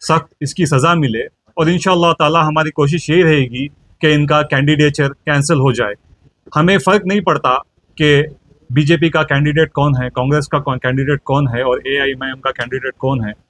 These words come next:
हमें बस हमारे city के अमन और चैन से मतलब है, जो कि हम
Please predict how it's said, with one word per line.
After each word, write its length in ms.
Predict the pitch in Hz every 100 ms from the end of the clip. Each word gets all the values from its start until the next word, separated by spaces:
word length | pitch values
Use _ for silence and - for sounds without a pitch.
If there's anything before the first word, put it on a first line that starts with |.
| _
हमें 280 | 151 175 196
बस 240 | 165 190 -
हमारे 340 | 151 156 160 147
city 360 | - 147 180
के 180 | 165 160 170
अमन 260 | 147 147 175 147
और 220 | 143 147 -
चैन 320 | - 165 160
से 160 | 151 165
मतलब 380 | 135 127 127 113
है, 100 | 123 - _ _ _ -
जो 180 | 123 160
कि 180 | 170 170
हम 240 | 156 165